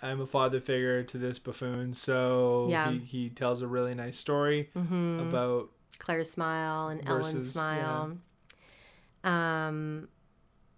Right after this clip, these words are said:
Speaker 2: and that's when you said that the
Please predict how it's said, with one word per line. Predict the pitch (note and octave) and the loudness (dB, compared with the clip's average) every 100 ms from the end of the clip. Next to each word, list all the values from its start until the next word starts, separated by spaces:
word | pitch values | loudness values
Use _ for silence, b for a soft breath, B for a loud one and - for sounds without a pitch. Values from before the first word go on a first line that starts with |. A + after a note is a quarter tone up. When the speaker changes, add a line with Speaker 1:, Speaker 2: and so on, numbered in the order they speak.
| - | 2
Speaker 2:
and | G3+ | 6
that's | G#3+ B3 A#3+ | 10 10 8
when | C#4 A#3 | 4 6
you | A3 | 4
said | G#3 E3+ D#3 D3+ | 6 6 6 0
that | E3 D#3+ - | 0 0 -4
the | F3+ F#3 F3 E3 D#3+ D#3 D#3 | 2 4 6 4 2 0 -4